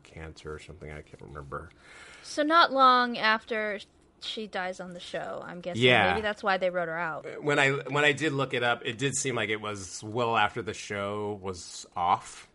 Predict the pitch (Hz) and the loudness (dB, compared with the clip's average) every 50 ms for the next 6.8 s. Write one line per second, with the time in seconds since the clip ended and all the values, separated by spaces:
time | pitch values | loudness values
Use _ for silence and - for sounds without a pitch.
0 | _ _ - 160 - - - - - 233 202 185 180 202 180 160 143 135 139 131 | _ _ -16 -16 -14 -16 -4 2 6 6 8 6 6 6 6 6 6 6 4 2
1 | 117 123 117 113 110 110 107 104 104 104 104 107 107 107 - - 123 117 117 - | 0 0 0 2 2 2 2 2 0 0 0 2 2 0 0 2 2 2 2 2
2 | - 120 117 117 127 123 123 123 - 135 123 131 127 123 123 127 - - - - | 2 2 2 2 0 -2 -2 -2 -2 0 2 2 4 4 2 0 0 -4 -10 -16
3 | - - - - 151 151 147 147 135 139 - - - _ _ _ _ _ _ _ | -20 0 4 6 6 8 8 6 4 2 0 -8 -12 _ _ _ _ _ _ _
4 | _ - 143 131 139 143 120 147 151 156 156 147 131 135 131 135 127 123 120 110 | _ -2 2 4 6 8 8 10 10 10 10 8 6 4 4 4 4 4 4 4
5 | 101 95 - - - - 123 117 107 - 104 104 92 90 92 92 85 78 76 - | 2 2 0 -4 -4 -2 0 0 0 -2 -4 -4 -2 -2 -2 -2 -2 -4 -6 -10
6 | - - - - - 113 101 92 101 104 98 98 95 95 - | -12 -12 -8 -4 -2 -2 -2 -2 -2 -2 0 0 0 -2 -2